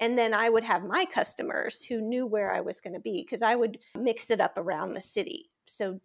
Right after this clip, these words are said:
you know, different coffee shops, not always, you know, at the same neighborhood. And then I would bring my customers to the coffee shop. And of course, if you're gonna come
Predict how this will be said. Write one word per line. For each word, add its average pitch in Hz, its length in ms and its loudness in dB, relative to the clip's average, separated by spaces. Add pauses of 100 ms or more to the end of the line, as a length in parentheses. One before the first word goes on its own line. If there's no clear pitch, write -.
you 180 100 -16
know, - 120 -10
different 202 340 -10
coffee 185 280 -6
shops, - 300 -8
not 196 280 -6
always, 180 500 -10 (220)
you 190 100 -10
know, - 120 -8
at - 100 -12
the 175 80 -14
same 180 540 -8 (140)
neighborhood. - 580 -10 (880)
And 226 460 0 (160)
then 220 260 2
I 233 120 6
would 247 140 2
bring 208 180 0
my 285 140 2
customers 202 680 -4
to 208 120 -8
the 202 80 -10
coffee 294 300 -2
shop. - 360 -2
And 208 160 -8
of 190 140 -12
course, 226 360 0
if 196 100 -10
you're 220 100 -4
gonna 214 220 -4
come 190 520 -8